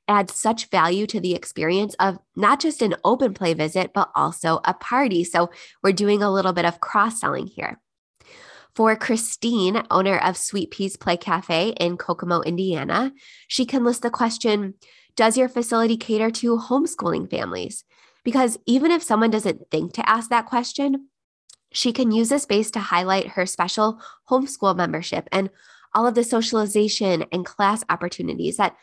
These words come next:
she so thoughtfully designed for exactly this type of family. If you're Alicia at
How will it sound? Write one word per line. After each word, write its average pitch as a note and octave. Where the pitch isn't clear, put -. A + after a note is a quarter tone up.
she C#4
so A#3
thoughtfully B3+
designed F#3
for G3+
exactly G3+
this F#3+
type -
of -
family. E3+
If A3
you're G#3
Alicia A#3
at F3+